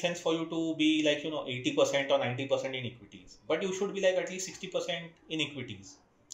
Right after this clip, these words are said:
sixty to seventy percent, and that should be a long-term allocation for the next five or seven years. For, let us say, someone like a moderate person, like, you know, a middle-aged person like me who's in the middle of their career,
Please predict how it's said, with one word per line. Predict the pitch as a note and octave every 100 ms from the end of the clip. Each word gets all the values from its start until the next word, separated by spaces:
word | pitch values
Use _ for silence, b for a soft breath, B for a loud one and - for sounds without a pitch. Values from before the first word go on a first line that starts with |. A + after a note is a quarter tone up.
| -
sixty | C3 - C#3
to | C#3
seventy | C3 B2+ A#2
percent, | G2+ F#2 - _ _ _ - -
and | C#3
that | - -
should | D#3+ F3
be |
a | D#3
long-term | D#3 D#3 D#3+
allocation | C#3 C3 A2+ - A2
for | B2+
the | C3
next | C#3 - B2+
five | C3+ C#3
or | C3
seven | A#2 A#2 F2+
years. | F2+ - _ b b b b b b -
For, | C#3+
let | D3
us | F3
say, | F3+ E3+
someone | D3+ D#3+ D#3+
like | D#3
a | D#3
moderate | A#2 A#2+ C3 D3+ D3 - - _ _ - - _ -
person, | B2 B2+ B2 A#2+ A#2
like, | A#2 A#2+ B2+
you |
know, | B2 A#2+
a | A#2+
middle-aged | B2 B2 A#2+
person | A#2 A2 B2 A2+
like | A2+
me | A2+ A2+ G#2+
who's | A2+
in | A#2
the | A2 G#2+
middle | A2+
of | A2 A2
their | - G2
career, | A2 A2